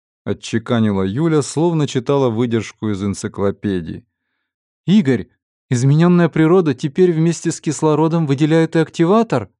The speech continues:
«Очень похоже на то, сестренка», грустно ответил я. Поэтому люди изменились не сразу.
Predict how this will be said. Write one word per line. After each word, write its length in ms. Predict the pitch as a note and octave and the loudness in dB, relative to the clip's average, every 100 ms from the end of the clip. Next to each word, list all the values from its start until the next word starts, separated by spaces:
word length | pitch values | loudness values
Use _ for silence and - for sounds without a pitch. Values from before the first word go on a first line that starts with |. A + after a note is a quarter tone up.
| _ _ _ _ _ _ - | _ _ _ _ _ _ -6
«Очень 420 | B2+ D3 C3+ A#2 | -4 -2 0 0
похоже 480 | A#2 A2 C#3 A#2+ A2 | 2 0 0 2 2
на 160 | G#2+ | 2
то, 240 | - - C3 | 0 -6 -6
сестренка», 880 | - F#2 - G2+ F#2 D#2+ E2 - - _ _ _ - | -6 -8 -2 0 0 -4 -10 -12 -18 _ _ _ -8
грустно 560 | F#2 G2+ A#2+ - G#2+ | -6 -4 -6 -4 -4
ответил 460 | F#2+ G2+ F2+ G2 F2+ | -4 -4 -4 -4 -4
я. 320 | F2 F#2+ A2 _ _ _ _ _ _ - | -6 -10 -14 _ _ _ _ _ _ -4
Поэтому 580 | B2+ D#3+ - D3 C#3+ | -2 -2 -2 -2 2
люди 440 | C3+ C3 D3 B2+ B2 | 2 2 2 2 2
изменились 640 | A2 A2+ A#2 A#2 G#2 F#2+ | 4 4 4 4 2 -2
не 120 | G#2+ G2 | -4 -4
сразу. 640 | - G2+ F2+ F2 - - | -2 -2 -2 -6 -14 -18